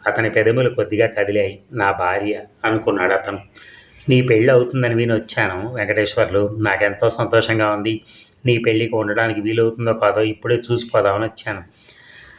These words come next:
భ్రమర నవ్వు సంతోషమల్లే కనిపించలేదు వెంకటేశ్వర్లకి. ఆమె తూలి అక్కడే పడిపోతుందేమో అని అతనికి ఒక్క క్షణంలో అనుమానం కూడా కలిగింది. కానీ ఆమె అతనితో ఇంకేమీ అనకుండా వెనక్కి తిరిగింది. "మనం ఇక్కడ ఉండటం లేదు,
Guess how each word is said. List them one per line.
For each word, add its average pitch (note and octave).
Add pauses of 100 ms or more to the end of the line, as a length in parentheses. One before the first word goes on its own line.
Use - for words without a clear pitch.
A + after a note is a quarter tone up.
(120)
భ్రమర A2
నవ్వు G#2+
సంతోషమల్లే A2+
కనిపించలేదు A2
వెంకటేశ్వర్లకి. G2+ (100)
ఆమె G2 (680)
తూలి C3
అక్కడే A2+
పడిపోతుందేమో A2 (460)
అని A#2
అతనికి G#2
ఒక్క G#2+
క్షణంలో G#2+
అనుమానం G#2
కూడా G2+
కలిగింది. G#2
కానీ G2+
ఆమె G2
అతనితో G#2
ఇంకేమీ G#2+
అనకుండా F#2+
వెనక్కి G2+
తిరిగింది. G2+ (720)
"మనం G#2+
ఇక్కడ G#2
ఉండటం A2+
లేదు, G2